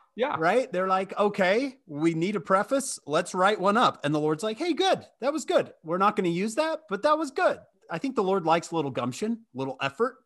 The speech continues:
Speaker 1: I, I'm gonna get really meta with you right now. Do you see what you just did, Hank? Like, we, we just gave the background and the context. We just talked about what it meant for them. And then we just jumped to what are some insights for us.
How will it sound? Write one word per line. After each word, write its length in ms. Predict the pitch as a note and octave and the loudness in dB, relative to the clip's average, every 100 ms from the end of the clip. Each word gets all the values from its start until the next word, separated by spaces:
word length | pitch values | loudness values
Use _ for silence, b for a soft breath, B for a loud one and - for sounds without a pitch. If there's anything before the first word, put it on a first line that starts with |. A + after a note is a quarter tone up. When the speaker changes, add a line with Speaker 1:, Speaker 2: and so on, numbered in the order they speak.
| _ - | _ -6
Speaker 1:
I, 120 | C#3 D3+ | -2 2
I'm 200 | D#3+ F#3+ | 2 2
gonna 160 | F#3+ | -2
get 240 | E3 D#3+ C#3+ | 0 0 0
really 300 | C#3 E3 D3 | 0 0 0
meta 400 | C3+ C#3+ C3+ A#2 | 0 2 4 2
with 320 | A#2+ B2 B2+ | 0 -4 -2
you 80 | B2 | 0
right 200 | A#2 G#2+ | 0 0
now. 340 | A2+ G#2+ - - | -4 -4 -6 -10
Do 120 | B2+ | -8
you 20 | |
see 160 | B2+ F3+ | -4 -2
what 120 | D#3 | -2
you 100 | D#3 | -2
just 160 | C#3+ B2+ | -6 -2
did, 160 | D3 | -2
Hank? 320 | D3 D3 E3 - | -2 -6 -8 -6
Like, 200 | C#3 C3+ | -4 -2
we, 280 | C#3 D#3+ D#3+ | 0 0 -2
we 240 | C3 C#3+ E3 | -4 -2 -2
just 460 | C#3+ E3 E3+ _ | -2 -4 -4 _
gave 300 | - C#3+ B2+ | -4 -2 -2
the 80 | A#2 | -6
background 480 | A2 B2+ - D3+ D#3 | 0 0 2 0 0
and 80 | E3 | -4
the 40 | |
context. 760 | D3+ C3+ B2 A#2+ A#2+ - - _ _ _ _ _ _ - | -2 -2 -2 -4 -6 -8 -20 _ _ _ _ _ _ -8
We 80 | |
just 180 | B2+ D#3 | -4 -2
talked 220 | D#3+ D3 D3 | 4 4 4
about 220 | D3 C3 | 2 4
what 140 | C#3 | 2
it 60 | C#3+ | 2
meant 240 | C3+ C3+ | -2 -6
for 160 | - A#2+ | -8 -2
them. 460 | B2+ A#2+ G#2+ G#2+ G#2+ _ _ - | 0 0 -2 -8 -16 _ _ -10
And 100 | B2 | -6
then 160 | B2+ C3 | -4 -4
we 80 | |
just 160 | B2+ A#2+ | -6 -4
jumped 300 | B2+ B2 G2+ | -4 -4 -6
to 340 | B2+ A#2+ A2 - _ - | -6 -4 -6 -8 _ -6
what 240 | A#2 B2+ | 0 0
are 40 | |
some 400 | B2 - A#2+ A2 - | -2 -6 -8 -8 -10
insights 460 | B2 A#2+ A#2+ A2 - | -10 -6 -4 -4 -6
for 200 | A2+ G#2 | -6 -4
us. 380 | G2+ - - | -4 -8 -20